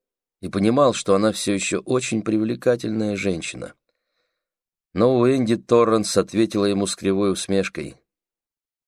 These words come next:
"Одного мужчины в жизни оказалось для меня более чем достаточно,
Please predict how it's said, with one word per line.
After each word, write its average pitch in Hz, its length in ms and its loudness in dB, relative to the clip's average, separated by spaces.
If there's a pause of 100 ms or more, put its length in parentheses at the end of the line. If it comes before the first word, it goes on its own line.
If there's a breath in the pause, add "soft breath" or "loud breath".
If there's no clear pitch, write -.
(240)
"Одного 113 520 2
мужчины 110 640 0
в 85 40 -4
жизни 92 540 -4 (560)
оказалось 104 560 0
для 104 140 0
меня 107 260 2
более 92 400 0
чем 87 240 -2
достаточно, - 800 -6